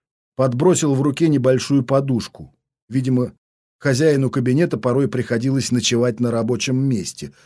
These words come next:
вот и озаботился. Встретившись с удивлённым взглядом Есаула, пояснил. У парабеллума звук и без того не шибко громкий. А если ещё и через подушку или шинель сложенную стрелять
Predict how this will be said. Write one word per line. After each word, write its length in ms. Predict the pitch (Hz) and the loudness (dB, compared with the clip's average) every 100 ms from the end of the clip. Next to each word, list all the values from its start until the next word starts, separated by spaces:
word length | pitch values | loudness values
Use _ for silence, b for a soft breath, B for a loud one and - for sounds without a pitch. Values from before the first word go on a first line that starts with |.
| b | b
вот 220 | 123 123 | -4 0
и 40 | 139 | 2
озаботился. 880 | 127 143 131 107 98 90 - 76 _ _ _ _ | 2 2 0 -2 -4 -10 -12 -18 _ _ _ _
Встретившись 800 | - - 170 190 147 - 139 - | -10 2 4 4 0 -2 -4 -6
с 120 | - 135 | -8 -4
удивлённым 580 | 131 139 160 147 143 | 0 2 2 2 2
взглядом 480 | 131 123 147 139 127 | 0 0 0 0 2
Есаула, 600 | 120 123 127 147 190 147 | 0 0 0 2 2 0
пояснил. 760 | 104 135 143 - 123 104 82 - _ _ _ _ _ | 0 0 0 0 0 0 -2 -10 _ _ _ _ _
У 60 | 143 | -2
парабеллума 680 | 175 233 226 269 233 214 202 | 2 4 6 6 6 6 6
звук 420 | 165 208 214 208 | 6 2 2 2
и 20 | |
без 240 | 165 160 - | 0 0 0
того 300 | 185 220 240 | 2 4 4
не 120 | 156 | 2
шибко 360 | - 107 - 90 | 0 -4 -6 -6
громкий. 600 | 90 78 71 - - - _ - | -6 -8 -12 -18 -20 -20 _ -6
А 120 | 127 | 2
если 340 | 190 262 - 202 | 4 4 2 2
ещё 280 | 180 233 | 2 2
и 120 | 208 135 | 2 2
через 300 | 185 147 - | 0 0 -2
подушку 880 | 113 101 90 269 247 - - - _ _ | -4 -4 2 2 2 -2 -14 -20 _ _
или 160 | 127 131 | -2 0
шинель 460 | - 175 160 104 - | 2 2 4 2 0
сложенную 680 | 127 131 98 92 87 82 | -2 -2 0 -2 -2 -6
стрелять 640 | 80 - 113 101 67 _ | -8 -4 -2 -2 -6 _